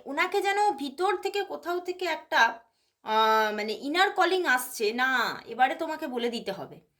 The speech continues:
আর নিজের ভিতরে কিন্তু লুকিয়ে রাখলে হয়তো অনেকটা দেরি হয়ে যাবে। তো এই রকম একটা মানে ওনার মধ্যে একটা রেস্টলেস এনার্জিও আছে যে না এইবার কিন্তু আমাকে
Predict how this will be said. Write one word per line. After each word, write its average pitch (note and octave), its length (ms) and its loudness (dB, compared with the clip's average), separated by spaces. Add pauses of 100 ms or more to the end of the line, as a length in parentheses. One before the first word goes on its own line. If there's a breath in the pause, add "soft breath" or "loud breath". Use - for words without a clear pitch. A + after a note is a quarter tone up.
(500)
আর D4 320 2
নিজের D#4 300 -4
ভিতরে C4+ 320 -6
কিন্তু D4 240 -8
লুকিয়ে C4 360 -8
রাখলে C4 500 0
হয়তো A#3+ 280 -6
অনেকটা B3+ 440 -2
দেরি F#3 240 2
হয়ে D#3+ 200 -6
যাবে। - 300 -16 (580 soft breath)
তো - 60 -8
এই D#4+ 320 2
রকম D4 340 4
একটা F4 520 2 (400)
মানে A#3+ 180 -4 (160)
ওনার D4+ 240 2 (100)
মধ্যে C#4 260 -6
একটা D4 220 -10
রেস্টলেস C#4 360 -4 (120)
এনার্জিও B3+ 440 -2 (100)
আছে - 220 -6 (720 loud breath)
যে B3+ 80 0 (100)
না C4+ 60 8 (220)
এইবার C#4 280 2 (100)
কিন্তু E4+ 200 -8 (120)
আমাকে D4+ 240 -2